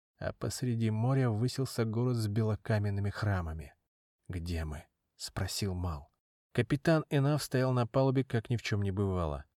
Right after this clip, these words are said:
Мал понял, что он сам тоже опирается на ноги, а не парит в воздухе.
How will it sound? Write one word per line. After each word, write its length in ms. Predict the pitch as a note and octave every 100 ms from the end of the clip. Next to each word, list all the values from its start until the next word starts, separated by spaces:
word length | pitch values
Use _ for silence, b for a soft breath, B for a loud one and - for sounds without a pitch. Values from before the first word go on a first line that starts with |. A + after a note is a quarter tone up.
| _ _ _ -
Мал 300 | F#2+ G#2+ G#2+
понял, 320 | - B2 A2
что 220 | - -
он 120 | A2
сам 300 | G2 - A2
тоже 360 | G2+ - C3 A#2+
опирается 720 | - A2 - A#2+ A2+ G#2+ -
на 160 | A2+ C3
ноги, 260 | C#3 C#3 C#3+
а 120 | C3
не 120 | A#2
парит 300 | G#2+ A2 G#2+
в 60 | G#2+
воздухе. 580 | A2 G2 F2 E2+ -